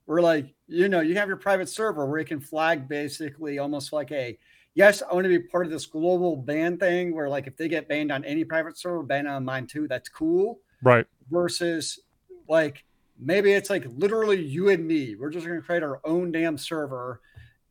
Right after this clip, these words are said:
Speaker 1: and I don't care what you do in any other server. In that case,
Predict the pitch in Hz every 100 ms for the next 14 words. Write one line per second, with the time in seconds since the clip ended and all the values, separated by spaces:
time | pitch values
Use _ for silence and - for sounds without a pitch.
0 | 156 147 117 151 180 175 - 175 165 147
1 | 139 139 143 147 147 139 120 113 - 151
2 | 117 113 120 120 202 202 147 139 139 131
3 | -